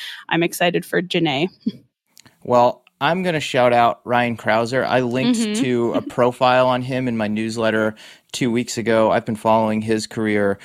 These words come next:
Speaker 2: for a while now. He's just, I mean, he's just
Speaker 1: He's
Speaker 2: impressive.
Speaker 1: amazing.
Speaker 2: He's
Speaker 1: Yeah.
Speaker 2: fun. Yeah, he's fun to watch. Um, led a U S sweep in
Speaker 1: Yeah.
Speaker 2: the men's shot, which, which was amazing. Um, like, total U S domination of that event. I mean,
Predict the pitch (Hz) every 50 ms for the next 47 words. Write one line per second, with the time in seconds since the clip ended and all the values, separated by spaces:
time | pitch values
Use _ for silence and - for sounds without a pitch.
0 | - - _ - - 113 110 110 104 98 101 101 101 101 104 107 104 98 101 -
1 | - - 196 220 220 - 247 233 - - - _ _ _ - - 135 131 135 123
2 | 113 110 127 170 208 - 139 - 262 254 240 269 247 196 190 196 196 147 160 196
3 | 190 220 220 190 - 139 131 - 302 156 151 131 - 117 139 160 - - 175 170
4 | 170 165 160 139 131 127 131 127 123 - - - - - - - - 117 120 120
5 | 117 113 113 113 - _ _ - 120 120 147 156 165 165 160 147 - 113 127 117
6 | 120 131 139 139 135 135 131 - - - - - 117 120 135 139 - - - -
7 | - 226 247 285 311 320 330 330 330 330 311 294 254 220 - _ - - 123 120
8 | 123 123 123 123 - - - 113 107 117 - - - - 113 113 - - - -
9 | - - - - 120 117 107 - 120 117 104 107 107 104 101 98 107 107 113 113
10 | 110 113 117 117 - - 101 107 104 101 98 95 98 98 - - - 104 104 -
11 | - - 120 117 113 110 110 107 107 104 98 - - _ - 117 117 110 110 101
12 | 104 - - - 107 104 101 101 98 104 - - 98 - 104 104 101 92 110 110
13 | 107 - - 135 143 143 123